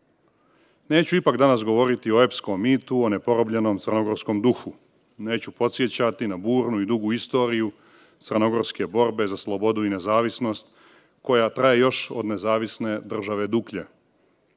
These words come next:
Hoću o Crnoj Gori danas, koju gradimo, o kojoj svjedočimo, o njenom progresu na unutrašnjem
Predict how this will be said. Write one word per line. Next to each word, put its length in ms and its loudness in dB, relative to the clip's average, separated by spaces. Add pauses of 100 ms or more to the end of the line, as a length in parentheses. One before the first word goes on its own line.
(1080)
Hoću 340 2
o 40 4
Crnoj 260 2
Gori 240 2
danas, 560 0 (240)
koju 260 -4
gradimo, 720 2 (240)
o 60 -8
kojoj 220 -2
svjedočimo, 600 -4 (1300)
o 80 -4
njenom 240 0
progresu 560 2
na 80 -2
unutrašnjem 800 -2